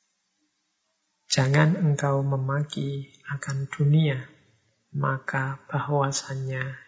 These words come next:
ia adalah nikmat Allah Ta'ala yang amat besar. Jikalau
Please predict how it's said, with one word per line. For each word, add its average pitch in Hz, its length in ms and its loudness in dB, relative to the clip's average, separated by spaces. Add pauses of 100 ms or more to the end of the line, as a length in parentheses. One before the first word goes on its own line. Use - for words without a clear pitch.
(140)
ia 147 320 4
adalah 135 560 -4
nikmat 156 480 -2
Allah 165 360 4
Ta'ala 139 520 -4
yang 135 320 -6
amat 160 480 2
besar. - 400 -4 (880)
Jikalau 139 560 -2